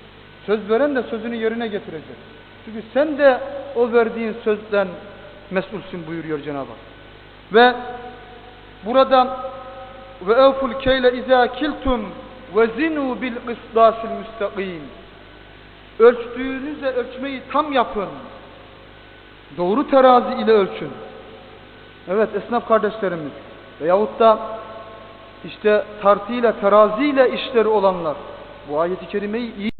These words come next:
iyi kafalarında canlandıracaktır. Çünkü Cenab-ı Hak "Ve evful keyle izâ kiltum vezinu" diyor. Bak, "Vezinu bil kıstâsil müs-", dosdoğru ölçün, tartın. Öyle yamuk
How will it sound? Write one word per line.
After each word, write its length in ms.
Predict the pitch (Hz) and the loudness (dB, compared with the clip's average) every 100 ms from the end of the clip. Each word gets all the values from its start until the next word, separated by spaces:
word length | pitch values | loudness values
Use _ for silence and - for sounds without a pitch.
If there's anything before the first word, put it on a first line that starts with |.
| 208 | -8
iyi 300 | 202 254 262 - - - - - - - - - - | -2 -2 -2 -6 -18 -18 -20 -20 -20 -20 -20 -20 -8
kafalarında 640 | 202 185 202 196 190 185 | -6 0 4 4 4 0
canlandıracaktır. 760 | 175 180 170 160 151 143 - - - - - - | 0 -4 -4 -4 -6 -6 -10 -16 -18 -18 -18 -14
Çünkü 220 | 185 165 | -12 -4
Cenab-ı 360 | 185 202 220 285 | 0 4 6 4
Hak 420 | 277 - - 165 | 2 -6 -8 -4
"Ve 160 | 220 | 0
evful 280 | 254 262 226 | 0 0 -8
keyle 360 | - 233 247 226 | 0 0 2 0
izâ 380 | 190 220 220 214 | 0 4 4 4
kiltum 500 | 330 302 285 214 156 - - 156 | -6 -6 -4 -6 -8 -16 -16 -2
vezinu" 840 | 180 214 214 330 311 269 240 220 175 | 4 4 6 2 4 2 2 -2 -4
diyor. 160 | 185 170 | -4 0
Bak, 120 | 185 - - - - - | 0 0 -14 -16 -16 -6
"Vezinu 640 | 175 160 220 254 233 208 185 | -6 -2 0 0 2 -2 -4
bil 100 | 208 | -6
kıstâsil 600 | 202 - 214 196 196 185 | -6 -4 2 2 2 -8
müs-", 440 | 175 - - - | -10 -12 -14 2
dosdoğru 580 | 254 - - 247 233 220 | 4 4 2 4 4 4
ölçün, 480 | - 202 202 214 185 - | 2 2 2 -6 -6 0
tartın. 320 | 165 - 139 - - - - - - - - - - - - - 147 | -2 -2 -14 -16 -18 -20 -20 -20 -20 -20 -20 -20 -20 -20 -20 -18 -12
Öyle 220 | 151 160 | -10 -6
yamuk 200 | 202 | -4